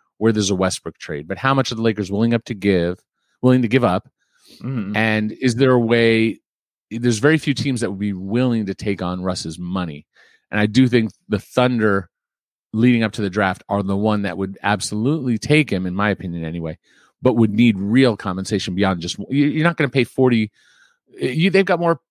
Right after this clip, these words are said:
Speaker 1: picks than anyone has, right? They're not gonna pay forty-four million dollars or forty-seven million dollars to, uh, to, to take on Westbrook just for a first.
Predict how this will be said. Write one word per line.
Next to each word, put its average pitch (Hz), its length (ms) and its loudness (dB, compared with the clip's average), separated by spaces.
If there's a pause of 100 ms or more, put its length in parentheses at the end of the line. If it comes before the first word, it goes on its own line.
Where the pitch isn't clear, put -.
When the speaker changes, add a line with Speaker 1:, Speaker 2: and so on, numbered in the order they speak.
Speaker 1:
picks - 280 0
than 120 120 2
anyone 107 300 0
has, 71 380 -10
right? 104 260 2 (160)
They're 135 140 4
not 165 120 0
gonna 135 140 -2
pay 113 180 -2
forty-four 120 680 0
million 110 300 -2
dollars 98 280 2
or 123 60 -4
forty-seven 120 640 -6
million 104 240 -10
dollars 90 540 -8 (720)
to, 107 320 4
uh, 87 420 2 (1120)
to, 107 380 0 (200)
to - 120 -10
take 123 200 0
on 98 140 2
Westbrook 104 400 -2
just 117 260 0
for 101 180 2
a 92 40 -2
first. - 540 -6